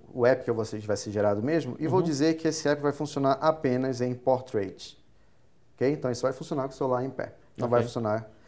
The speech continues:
Speaker 1: em landscape.
Speaker 2: Ok.
Speaker 1: Bom.
Speaker 2: Significa que se eu virar o telefone, ele não muda a orientação.
Speaker 1: Não vai mudar. Ele vai ficar deitado,
Speaker 2: Ok.
Speaker 1: né, o app.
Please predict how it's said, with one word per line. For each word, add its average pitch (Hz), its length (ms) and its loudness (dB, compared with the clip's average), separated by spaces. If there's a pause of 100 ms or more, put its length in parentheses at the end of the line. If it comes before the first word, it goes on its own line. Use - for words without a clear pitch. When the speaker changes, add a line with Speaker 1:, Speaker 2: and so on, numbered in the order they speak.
(120)
Speaker 1:
em 123 120 -2
landscape. 120 580 -4 (200)
Speaker 2:
Ok. 110 120 -8
Speaker 1:
Bom. 180 420 6 (680)
Speaker 2:
Significa 143 360 0
que - 40 -12
se - 80 4
eu 143 40 8
virar 139 200 8
o 139 40 8
telefone, 147 440 2
ele 151 120 0
não 151 100 0
muda 139 160 2
a - 40 6
orientação. 151 240 4
Speaker 1:
Não 156 60 0
vai 143 120 6
mudar. 127 440 0
Ele 117 120 -4
vai 120 160 0
ficar 131 420 2
deitado, 123 380 4
Speaker 2:
Ok. 98 120 -6
Speaker 1:
né, 104 120 -4
o 98 100 -6
app. - 240 -12